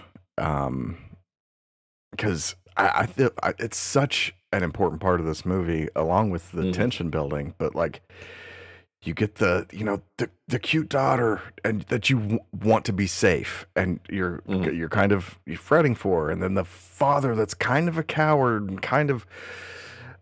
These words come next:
Speaker 1: y-, you're, you're like, "Man up, fucking man up." And then you get Muscle Dad and his wife and these people that you don't want to get hurt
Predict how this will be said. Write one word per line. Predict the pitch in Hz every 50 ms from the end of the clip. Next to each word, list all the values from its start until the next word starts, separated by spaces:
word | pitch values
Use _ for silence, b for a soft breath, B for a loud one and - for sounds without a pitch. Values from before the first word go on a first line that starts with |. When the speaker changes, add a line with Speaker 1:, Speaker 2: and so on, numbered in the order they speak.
| _ _ _ _ _ _ _ _ _ _ _ _ _ -
Speaker 1:
y-, | - 113 - _ _ - 71 76
you're, | 107 123 131 123 107 - -
you're | 127 131 139
like, | 127 120 117 -
"Man | 120 131 170 214 226 233
up, | 208 202 202 165 - - - - -
fucking | - - - 175 - 185 165 160
man | 156 160 170 165 160
up." | 170 170 - - -
And | 110 107
then | 117 113
you | 110
get | 104 123 120 107
Muscle | 123 120 139 - - 143 120
Dad | 101 123 120 117 110 104 104 104 98
and | 98 92 90 101
his | 127 139 139 127 131
wife | 123 110 113 113 117 110 98 90 87 82 - - - - -
and | - 110 113 113
these | 110 104 -
people | - 165 156 - 135 113
that | 110 98 - -
you | 120
don't | 113 - 123 117 113 -
want | - 104 113 - -
to | - 107 92
get | - - 104 98 90 - - _ _ _ -
hurt | - - - 123 117 101 - - - - - -